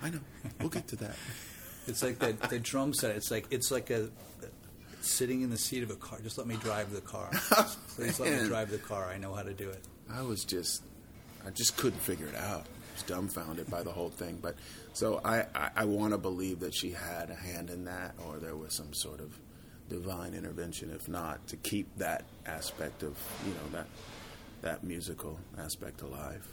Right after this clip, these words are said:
Speaker 2: Mm-hmm. When you were starting with the drums, what was kind of influenced you? 'Cause I, 'cause I know you're,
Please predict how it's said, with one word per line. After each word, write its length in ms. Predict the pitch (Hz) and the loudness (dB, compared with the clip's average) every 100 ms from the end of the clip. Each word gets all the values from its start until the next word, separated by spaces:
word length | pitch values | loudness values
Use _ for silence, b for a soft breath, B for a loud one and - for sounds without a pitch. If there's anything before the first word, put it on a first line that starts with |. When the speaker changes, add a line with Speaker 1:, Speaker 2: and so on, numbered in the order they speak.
| - | -6
Speaker 2:
Mm-hmm. 220 | 104 95 95 - - B B B B B - | -4 -4 -6 -10 -14 B B B B B -2
When 140 | 123 | 2
you 120 | 139 | 6
were 140 | 139 117 | 6 6
starting 420 | - 131 131 123 | 4 6 6 6
with 80 | 98 | 2
the 60 | |
drums, 300 | 95 101 98 | 0 0 0
what 140 | 107 104 | 0 0
was 180 | 104 - | -2 -2
kind 220 | 104 98 | -2 -2
of 100 | 90 - - - - | -4 -10 -16 -16 -6
influenced 440 | 107 - 104 90 - | -4 -2 -2 -4 -4
you? 80 | 87 | -4
'Cause 180 | 127 127 | 0 2
I, 120 | 117 | 2
'cause 240 | - 127 | 2 2
I 80 | 120 | 4
know 140 | 123 | 4
you're, 360 | 117 107 104 | 4 2 2